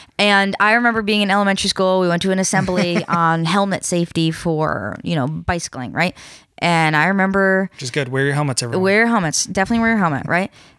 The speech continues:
Speaker 1: But I remember the message, you know, we were, we were with the cop, right? And, uh, you know, the, the cop was showing us how to, how to put a helmet on. And, you know,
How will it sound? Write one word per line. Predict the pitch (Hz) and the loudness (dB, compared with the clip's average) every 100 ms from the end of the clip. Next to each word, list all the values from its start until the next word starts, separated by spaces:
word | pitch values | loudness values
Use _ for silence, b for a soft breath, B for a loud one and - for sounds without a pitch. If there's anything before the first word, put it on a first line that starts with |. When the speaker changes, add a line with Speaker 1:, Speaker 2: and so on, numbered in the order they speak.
| B | B
Speaker 1:
But | 196 185 | 0 2
I | 190 220 | 2 4
remember | 262 240 202 190 180 175 170 - | 4 4 2 2 2 2 0 -6
the | 185 208 | -4 0
message, | 202 202 214 208 190 170 - - _ _ | 2 2 2 2 2 0 -4 -8 _ _
you | - 202 | -6 -2
know, | 170 170 - _ - 71 | 0 0 -2 _ -20 -10
we | 202 202 180 | -2 0 2
were, | 175 175 - | 2 2 0
we | 185 | 0
were | 180 | 2
with | 190 190 | 0 -2
the | |
cop, | - 175 160 - _ - | 0 2 2 0 _ -8
right? | 175 170 - | -4 -2 -2
And, | 170 170 165 160 160 | -2 2 2 2 2
uh, | 160 151 151 b b b b - | 2 2 0 b b b b -8
you | 180 | -2
know, | 165 | 0
the, | 165 160 | 0 -2
the | 175 | -4
cop | 185 175 | -2 -2
was | 175 | -2
showing | - 175 165 165 | -2 0 0 0
us | 160 | 0
how | 180 170 | 0 0
to, | 165 165 160 | 2 0 0
how | 156 175 | -2 -2
to | 175 | -2
put | 165 180 | -2 -2
a | 165 | 0
helmet | 170 170 160 - | 0 0 0 0
on. | 151 147 147 151 B B B B - | 2 2 0 -4 B B B B -2
And, | 165 151 147 147 143 - - - | 2 2 0 -2 -6 -10 -14 -8
you | 170 | -2
know, | 135 120 | 0 -2